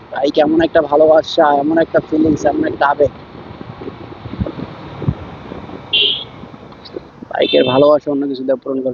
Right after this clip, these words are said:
সম্ভব না। আজকে মিরপুর ডিওএইচএসে আসতেছে হচ্ছে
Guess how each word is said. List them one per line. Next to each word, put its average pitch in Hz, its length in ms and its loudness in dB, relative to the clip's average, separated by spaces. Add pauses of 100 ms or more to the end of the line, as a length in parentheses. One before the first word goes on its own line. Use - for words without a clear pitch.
সম্ভব 117 240 -10 (100)
না। - 100 -10 (220)
আজকে 160 420 2
মিরপুর 147 400 2
ডিওএইচএসে 156 680 4 (680)
আসতেছে 147 460 2
হচ্ছে 170 440 4